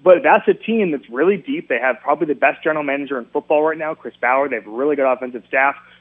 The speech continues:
So I think Indianapolis is, is a team that I'm thinking a lot about. And then I, I know, again, I know it's a little bit weird, but Cleveland. And I think they, they, they plugged some holes they had last year. And then the last team I would throw out, and again,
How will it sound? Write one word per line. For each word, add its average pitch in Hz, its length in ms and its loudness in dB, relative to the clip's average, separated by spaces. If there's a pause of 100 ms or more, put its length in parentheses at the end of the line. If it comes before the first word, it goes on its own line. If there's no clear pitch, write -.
(120)
So 151 80 4
I 175 100 8
think 175 220 2
Indianapolis 151 680 0 (280)
is, 139 300 -2 (280)
is 131 100 -6
a 135 80 -8
team 151 340 -8
that 127 140 -8
I'm 123 200 -6
thinking 135 440 -8 (360)
a 123 40 -4
lot 127 280 4
about. 127 440 2 (360)
And 156 200 2
then 180 320 4 (400)
I, 147 40 0
I 147 320 2
know, 160 260 4
again, 170 460 6
I 135 100 4
know 135 280 6
it's 160 120 2
a 170 60 -2
little 170 160 2
bit 151 180 2
weird, 143 500 2 (300)
but 147 340 4
Cleveland. 165 460 2 (100)
And 135 120 -2
I 143 220 4
think 165 180 0
they, 170 260 4
they, 147 380 2
they 143 120 2
plugged 156 400 -2
some 147 120 -8
holes 147 240 -4
they 147 100 2
had 135 180 0
last 131 380 0
year. 160 220 -2
And 151 120 -2
then 143 60 -2
the 139 80 2
last 143 340 2
team 170 120 -2
I 143 100 2
would 135 160 -4
throw 127 220 2
out, 123 280 0
and 127 160 -6
again, 139 560 2